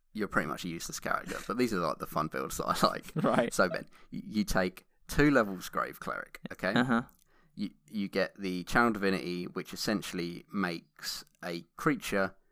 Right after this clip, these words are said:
Speaker 1: uh, vulnerable to the next attack,
Speaker 2: Uh-huh.
Speaker 1: right? For whatever next damage type they have. Then you take, uh, eighteen levels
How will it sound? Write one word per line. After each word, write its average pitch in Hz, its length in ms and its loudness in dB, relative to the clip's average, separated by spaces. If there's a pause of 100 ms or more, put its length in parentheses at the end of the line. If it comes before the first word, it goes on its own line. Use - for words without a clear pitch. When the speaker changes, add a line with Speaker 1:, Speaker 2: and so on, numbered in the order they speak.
(560)
Speaker 1:
uh, 87 420 0
vulnerable 92 680 2 (200)
to - 100 -8
the 87 100 -4
next 82 320 -6
attack, - 320 -4
Speaker 2:
Uh-huh. 123 240 2 (160)
Speaker 1:
right? 95 300 2
For - 200 -10
whatever 92 300 0
next 90 200 -4
damage 80 260 0
type - 160 -4
they 67 80 -6
have. - 260 -8 (420)
Then 131 460 4 (240)
you 98 100 -6
take, 92 420 -2 (420)
uh, 82 300 -2 (500)
eighteen 95 440 2
levels 78 560 -4